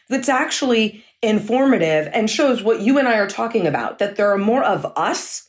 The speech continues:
than you'd think. There are more people who not just are able to find common ground, but are looking for it, are interested in finding common ground to get to solutions. Um,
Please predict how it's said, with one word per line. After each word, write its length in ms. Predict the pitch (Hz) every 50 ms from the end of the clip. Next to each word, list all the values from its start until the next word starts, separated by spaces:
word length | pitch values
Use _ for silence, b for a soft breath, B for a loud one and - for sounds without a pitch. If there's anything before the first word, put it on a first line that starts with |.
| b b b b b b b
than 600 | 190 175 220 214 208 202 208 208 196 208 202 - _ _ _ _ _ _
you'd 380 | 175 175 190 220 208 175 175
think. 340 | - 254 247 - 131 131 - - - _ _ _ _ _ _ -
There 140 | - 185 151
are 80 | 220 226
more 260 | 233 269 320 359 359
people 400 | - - 247 - 196 185 170 -
who 320 | - 185 175 170 160 147 b b b b b b b _ _ _ _ _ _ _ _ _ - - - _ -
not 220 | 277 294 359 381 381
just 220 | 359 285 - -
are 220 | - 190 180 - -
able 460 | 196 220 254 311 330 320 220 160 139 143
to 100 | - 160
find 300 | 147 160 156 143 139 139
common 320 | - 151 143 151 151 151
ground, 280 | 156 170 170 185 196 202
but 120 | 269 269
are 120 | 294 294
looking 380 | 277 277 339 339 - 381 339 269
for 260 | - - 131 123 90 -
it, 120 | - - - _ _ -
are 140 | 202 - - 240
interested 760 | 262 320 381 370 381 359 - - - 131 104 - - - - _ _ _ _ _ _ _ _ _ _
in 180 | 233 208 196 202
finding 280 | 214 208 190 185 180
common 360 | 170 170 180 170 170 165 160 151
ground 480 | 151 147 143 143 147 165 170 185 - -
to 120 | - 320 233
get 200 | 214 208 196 -
to 100 | - 240
solutions. 920 | 226 - - 226 226 285 349 392 370 - 160 143 135 139 151 147 - - b b b b b b b b b b b b b
Um, 500 | - 226 208 196 185 185 180 180 175 -